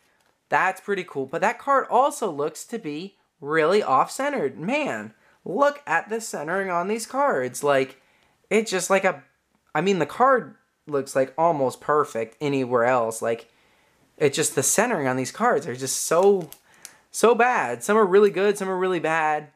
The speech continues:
but very cool there, right there. We, did I say Mega Mewtwo E X? I meant Mewtwo E X. I apologize if I said Mega Mewtwo E X, but Mewtwo E X. So we did get a hit.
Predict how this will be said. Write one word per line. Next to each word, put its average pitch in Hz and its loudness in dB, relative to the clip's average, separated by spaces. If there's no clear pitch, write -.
but 135 0
very 220 4
cool 160 -4
there, 143 2
right 139 0
there. 143 0
We, - -10
did 151 -2
I 151 2
say 170 -4
Mega 135 -2
Mewtwo 180 -2
E 196 4
X? 196 0
I 151 -6
meant 131 -4
Mewtwo 110 -6
E 113 0
X. 110 -4
I 185 0
apologize 196 0
if 135 -10
I 131 0
said 120 -4
Mega 117 -10
Mewtwo 117 -10
E 117 -4
X, - -8
but 254 6
Mewtwo 220 2
E 143 6
X. 147 0
So - -8
we 247 -2
did 165 0
get 139 2
a 131 -2
hit. 190 -2